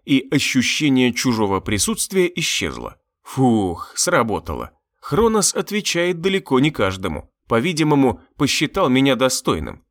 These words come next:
Так, теперь переходим к финальной части. Забурившись в самую гущу игроков, мгновенно пальцами сплёл формулу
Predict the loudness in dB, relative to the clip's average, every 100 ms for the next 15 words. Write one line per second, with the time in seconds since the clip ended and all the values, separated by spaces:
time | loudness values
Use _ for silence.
0 | _ -2 0 0 -4 -8 -8 -6 -4 -4
1 | -2 -4 -2 0 2 2 -2 -4 0 2
2 | 4 2 0 -4 -6 -6 -8 -12 -14 _
3 | _ _ -4 0 2 2 0 0 -2 -2
4 | -2 0 2 2 2 0 -2 -2 0 0
5 | 2 2 0 -2 -4 -4 -4 0 2 2
6 | 2 0 0 0 0 0 2 2 2 0
7 | 0 0 0 0 0 2 4 4 2